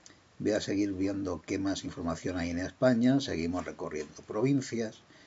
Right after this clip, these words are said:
y quiero llegar al final para ver qué otras informaciones hay aparte de las provincias y ciudades, por grupos étnicos, religiones. En nuestro país la verdad es que es bastante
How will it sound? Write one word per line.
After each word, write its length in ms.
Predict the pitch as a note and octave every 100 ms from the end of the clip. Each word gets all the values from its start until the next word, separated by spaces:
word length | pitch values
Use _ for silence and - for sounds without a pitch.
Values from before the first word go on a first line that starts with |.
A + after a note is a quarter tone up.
| - - -
y 100 | F2
quiero 240 | G2+ F2+
llegar 260 | E2+ F2+ F#2+
al 100 | G#2
final 420 | - G#2+ A2 G#2 - _ - - - - - _ _ _ _ _
para 320 | B2 G#2+ G#2
ver 300 | A2 A2+ G#2+ -
qué 120 | - B2+
otras 300 | - E2+ F#2
informaciones 560 | F2+ F2 E2+ F#2+ E2
hay 80 | G#2
aparte 460 | D#2+ - E2+ - F2
de 80 | F2
las 120 | E2
provincias 640 | - E2+ F#2 E2+ - -
y 60 | -
ciudades, 480 | F2 E2 D#2+ - -
por 160 | F#2
grupos 540 | F2 G2+ F2+ F#2+ E2+ - -
étnicos, 580 | C3+ B2+ B2 A2 F3+ - - - - - _ - - - - - _ - - - _ _ _ _ _
religiones. 880 | G#2+ F#2 F2+ E2 - A#2+ G2+ B2 - - _ _ -
En 120 | - F2
nuestro 280 | E2 F#2
país 240 | E2 E2+ F#2
la 140 | F2+
verdad 220 | E2+ E2+
es 60 | E2
que 100 | E2+
es 60 | D#2
bastante 640 | D#2+ - F2 E2 D#2+ D2+